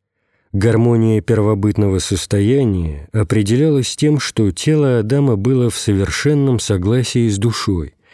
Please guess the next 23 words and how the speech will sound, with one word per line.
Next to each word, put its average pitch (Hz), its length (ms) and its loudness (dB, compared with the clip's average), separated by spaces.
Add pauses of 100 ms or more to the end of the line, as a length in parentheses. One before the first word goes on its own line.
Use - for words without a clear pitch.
(240)
а 110 100 2
душа 104 280 2
находилась 107 800 0
в - 100 -14
совершенном 113 800 0
согласии 107 720 0
с 95 120 0
духом, 90 520 -4 (420)
то 117 100 2
есть 107 300 0
силой 95 460 -2
словесности, 98 960 -4 (260)
этим 104 360 0
высшим 92 500 0
достоинством 101 880 0
души 98 320 -2
человеческой. 92 920 -4 (960)
Присущая 127 800 0
нам 123 300 0 (180)
борьба 110 540 0
между 101 460 0
составными 104 720 0
частями, 104 760 -2